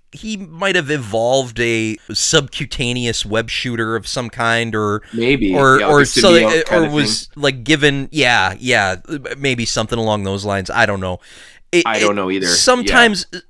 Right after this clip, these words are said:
Speaker 1: sometimes it is. I, I, yeah, I, I totally get it. Sometimes it's just inconvenient to have that to kinda trip yourself up, uh, from a storytelling aspect. But a-, as long as it's, a-, as long as you can get through that and, and work, uh, work around it,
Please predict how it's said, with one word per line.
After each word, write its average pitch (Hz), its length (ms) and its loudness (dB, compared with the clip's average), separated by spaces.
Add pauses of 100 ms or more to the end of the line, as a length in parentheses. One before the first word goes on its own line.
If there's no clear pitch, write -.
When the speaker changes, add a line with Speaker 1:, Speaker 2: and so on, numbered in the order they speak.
(140)
Speaker 1:
sometimes 240 680 0
it 180 100 0
is. 180 400 2 (380)
I, 147 180 0
I, 165 80 4
yeah, 147 360 2
I, 107 140 2 (100)
I 131 40 -4
totally 147 360 -2
get 123 160 2
it. 107 100 -10
Sometimes 185 360 -4
it's 147 120 -8
just 151 240 -10
inconvenient 139 960 -6 (420)
to 120 160 0
have 127 320 2
that 123 240 2
to 131 80 -8
kinda 120 360 0 (200)
trip - 300 -2
yourself 120 520 -2 (100)
up, 151 300 0 (480)
uh, 113 260 -12
from 120 200 -4
a 107 40 -2
storytelling 120 640 2
aspect. 101 540 -4
But 120 260 2
a-, 139 240 -2
as 165 200 -4
long 196 180 0
as 160 140 -6
it's, - 260 -8 (760)
a-, 143 200 0
as 147 140 -2
long 185 200 0
as 135 120 -2
you 151 100 -6
can 120 420 -4
get - 340 -2
through 143 380 -4
that 151 280 2
and, 107 280 -4
and 107 220 -4
work, - 340 -6
uh, 107 240 0
work 123 260 -4
around 107 360 2
it, 123 120 2